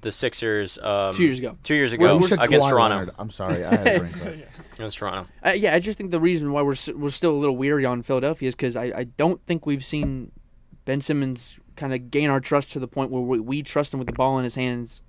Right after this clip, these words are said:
Speaker 2: in a late game situation. It's always gonna go to Embiid, and, and
Speaker 3: But I think Tobias
Speaker 2: for
Speaker 3: Harris is playing the best basketball of his career.
Speaker 2: That is true. He's played the best that he has
Speaker 3: Like,
Speaker 2: played
Speaker 3: they're a true,
Speaker 2: while he's in Philly.
Speaker 3: they're a true big three now.
Speaker 2: One, one hundred percent. But the last time we saw this Sixers team in the playoffs was last year, and they got bounced by Boston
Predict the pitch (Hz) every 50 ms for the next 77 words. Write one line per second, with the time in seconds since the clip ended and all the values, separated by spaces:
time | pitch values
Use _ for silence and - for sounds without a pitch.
0 | - - - 131 127 117 131 131 123 127 127 120 - 127 - 131 131 139 131 131
1 | 117 107 120 123 - 127 135 135 - 139 131 123 135 135 127 117 120 120 117 139
2 | 170 170 143 123 - - - - - - - - 131 135 127 101 127 131 127 123
3 | 110 - - 123 - - - - - - - 120 131 143 202 220 - 113 127 131
4 | - - - 135 123 120 107 - 87 - 104 101 90 87 - - 98 92 - -
5 | 90 82 - - 82 82 85 90 85 - - 90 87 87 80 78 78 - - -
6 | 151 160 143 - 135 127 160 180 180 - - - 175 160 143 135 135 139 139 -
7 | 143 123 127 135 131 123 - - 117 139 131 180 160 - - 160 160 135 135 135
8 | 135 123 131 131 120 - 131 127 - - - 165 175 143 - - - 151 113 98
9 | 117 90 - - - 104 107 101 87 98 98 135 147 147 147 139 110 - 143 139
10 | 151 143 143 160 156 147 - 143 127 - - 151 127 - - 131 147 139 - -
11 | - - - - - - - - - - - - - 143 139 160 175 165 - 160
12 | 156 151 147 - - 165 165 147 135 131 - - 143 - 147 131 - 156 151 143
13 | 135 131 127 120 - - 151 139 127 123 - - 135 117 127 127 127 123 - 135
14 | 127 123 123 123 123 110 117 123 123 120 - - 127 120 117 127 131 131 131 -
15 | - 113